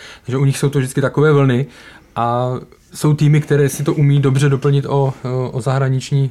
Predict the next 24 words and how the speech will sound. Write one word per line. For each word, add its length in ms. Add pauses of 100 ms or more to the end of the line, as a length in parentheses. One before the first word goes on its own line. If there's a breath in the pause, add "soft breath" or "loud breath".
o 40
zahraniční 420
hráče 280
a 40
uvidíme, 260
co 140
ta 80
Larnaka, 300
protože 160
tam 120
jsou 120
opravdu 260
hráči, 420 (260 loud breath)
kteří, 200
když 120
jsme 140
se 100
dívali 200
do 60
jejich 120
historie, 380
tak 180
hráli 420
dlouho, 500